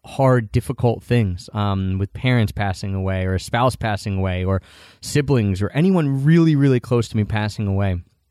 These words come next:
But this, this floored me, and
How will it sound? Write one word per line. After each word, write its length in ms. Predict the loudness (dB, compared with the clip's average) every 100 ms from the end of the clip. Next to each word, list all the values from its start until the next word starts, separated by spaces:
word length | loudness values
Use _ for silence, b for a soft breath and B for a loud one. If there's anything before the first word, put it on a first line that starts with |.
| _ _ _ _ _ -20 -20 -2
But 220 | 0 0 0
this, 460 | 0 0 -2 -16 -12
this 200 | -6 -6
floored 340 | -2 2 2 2
me, 300 | 0 -4 -12 _
and 480 | 0 2 4 4 2